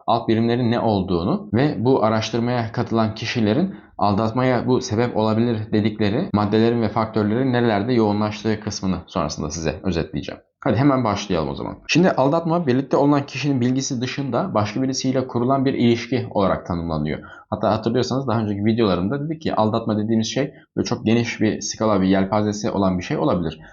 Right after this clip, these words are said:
Bunun sebebi de şu olabilir, yani benim eşimin ya da sevgilimin, işte partnerimin, ilişki kurduğum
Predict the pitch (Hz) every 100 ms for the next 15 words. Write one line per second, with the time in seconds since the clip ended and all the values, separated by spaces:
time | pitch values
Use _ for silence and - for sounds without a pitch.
0 | - 110 113 104 - 98 107 165 113 -
1 | - _ - 135 113 80 117 107 101 101
2 | 101 110 127 139 82 104 127 107 92 101
3 | 101 98 98 101 98 95 95 - 98 95
4 | 95 95 87 98 95 104 98 95 104